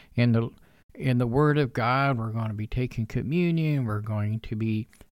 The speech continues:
visiting others, helping others, teaching others, uh,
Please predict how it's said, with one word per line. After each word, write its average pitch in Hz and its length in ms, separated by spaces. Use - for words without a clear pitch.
visiting 143 500
others, 127 360
helping 127 480
others, 120 480
teaching 131 460
others, 123 480
uh, 110 260